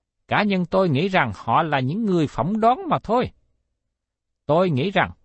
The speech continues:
vũ trụ này được dựng trước hơn đó nữa. Thưa các bạn, chúng ta cần nhớ rằng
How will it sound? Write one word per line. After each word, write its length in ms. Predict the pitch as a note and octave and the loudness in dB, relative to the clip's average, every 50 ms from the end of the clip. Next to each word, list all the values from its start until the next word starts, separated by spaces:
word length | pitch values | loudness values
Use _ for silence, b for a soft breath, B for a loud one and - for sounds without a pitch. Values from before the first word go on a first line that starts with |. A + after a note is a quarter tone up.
| _ | _
vũ 260 | - A#2 A#2 B2+ F#3 G3+ | -8 -2 0 0 0 0
trụ 300 | - - A2+ A2 C#3 D#3+ | -2 0 0 0 0 0
này 220 | D#3 D3 C3 A2 | 0 0 0 0
được 200 | G#2+ A#2 B2 - _ - | 0 -4 -4 -6 _ -8
dựng 360 | B2+ A#2 G#2+ G2+ G2 A2+ B2+ - _ _ _ _ _ - | -6 -2 0 0 0 0 -2 -6 _ _ _ _ _ -2
trước 240 | A#3+ C#4 F#4 - | 0 0 0 -2
hơn 300 | - - A#3 A3+ A3 A3 | -2 0 0 2 2 0
đó 100 | A#3 C4+ | -2 -4
nữa. 220 | D4 A#3 A#2+ C3+ D3+ - _ _ _ _ _ _ _ _ _ _ _ _ _ _ _ _ _ _ _ _ _ _ _ _ _ _ _ _ | -2 -2 -2 -2 -2 -6 _ _ _ _ _ _ _ _ _ _ _ _ _ _ _ _ _ _ _ _ _ _ _ _ _ _ _ _
Thưa 120 | - A3 | -6 -4
các 220 | A3 - D#4 - - | -4 -4 -4 -4 -4
bạn, 180 | G#2 E2+ - - _ _ _ _ _ _ _ _ _ _ _ _ _ _ _ _ _ _ _ | -6 -8 -8 -10 _ _ _ _ _ _ _ _ _ _ _ _ _ _ _ _ _ _ _
chúng 200 | - C4 F#4+ F#4+ | -6 -4 -2 -2
ta 100 | F4+ D4 | -2 -2
cần 240 | - - D3+ B2+ B2+ | 0 0 0 0 2
nhớ 160 | C#3+ G#3+ E4 - | 0 0 0 0
rằng 160 | G#3+ C3+ F#2 | -2 -2 -2